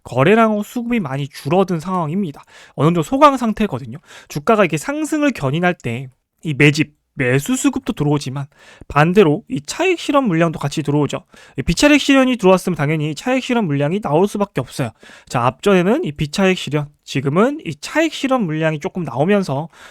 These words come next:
주가가 살짝 좀 내려온 모습입니다. 일단 삼십오 원대 선을 터치하자마자 주가가 이 눌림 행보의 모습이 연출돼주고 있는데, 어, 그렇다면 지금 좀 더 담아도 될지, 자, 이게 가장 궁금하실 거예요. 물량을 좀 더 모았다가 좀 더 끌고 가도 괜찮을지,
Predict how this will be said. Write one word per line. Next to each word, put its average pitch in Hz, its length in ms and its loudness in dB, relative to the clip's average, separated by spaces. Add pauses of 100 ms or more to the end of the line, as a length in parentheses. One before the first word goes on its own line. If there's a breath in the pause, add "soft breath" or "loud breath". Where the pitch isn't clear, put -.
(120)
주가가 - 340 -2
살짝 220 340 -4
좀 151 80 -4
내려온 190 340 6
모습입니다. 123 560 -8 (320 soft breath)
일단 156 160 2
삼십오 180 340 2
원대 226 360 8
선을 208 260 4
터치하자마자 180 800 0 (260 soft breath)
주가가 143 340 -2
이 131 60 0
눌림 139 300 0
행보의 233 240 4
모습이 156 320 -2
연출돼주고 135 560 -2
있는데, 139 440 -8 (280 loud breath)
어, 135 80 -2
그렇다면 220 580 4
지금 226 320 -4
좀 247 140 -2
더 240 80 0
담아도 254 500 0
될지, 147 380 -4 (220 soft breath)
자, - 100 -8
이게 147 220 2
가장 240 220 2
궁금하실 156 480 -2
거예요. 113 260 -4 (140)
물량을 156 420 4
좀 151 120 -8
더 147 80 -4
모았다가 151 800 6 (320 loud breath)
좀 165 80 -6
더 147 80 -2
끌고 294 360 2
가도 233 180 4
괜찮을지, 131 580 -8